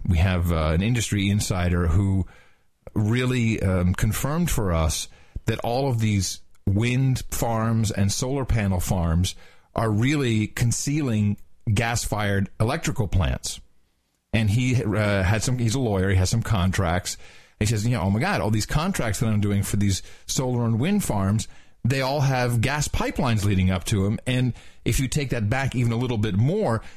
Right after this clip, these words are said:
this is a huge setup that we've seen. And the setup was for natural gas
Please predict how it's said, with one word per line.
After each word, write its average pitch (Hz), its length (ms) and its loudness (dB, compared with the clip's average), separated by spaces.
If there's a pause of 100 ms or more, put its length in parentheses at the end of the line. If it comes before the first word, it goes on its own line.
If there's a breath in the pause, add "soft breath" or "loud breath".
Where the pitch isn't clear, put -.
this 180 180 -2
is 135 120 -2
a 117 60 0
huge 208 460 2
setup 214 480 -2
that 113 120 0
we've 92 220 0
seen. 85 460 2 (420 loud breath)
And 127 180 0
the 127 60 0
setup 185 540 -2
was 113 560 0 (380)
for 156 420 -2
natural 135 580 0
gas 107 680 0